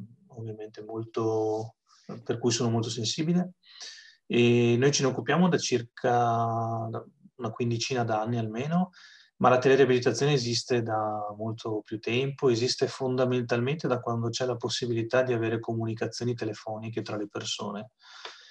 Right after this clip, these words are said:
Per cui il concetto di teleriabilitazione non è in realtà cambiato negli anni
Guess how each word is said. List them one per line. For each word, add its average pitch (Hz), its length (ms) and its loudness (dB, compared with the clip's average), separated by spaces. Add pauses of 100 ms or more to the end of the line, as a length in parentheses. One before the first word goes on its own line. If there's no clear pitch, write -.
(280)
Per 127 240 4
cui 160 480 6
il 139 100 2
concetto 165 640 4
di 135 100 -2
teleriabilitazione 131 800 4
non 120 220 2
è 123 260 2 (220)
in 117 180 0
realtà 110 420 0
cambiato 104 540 -6
negli 104 240 -6
anni 98 380 -8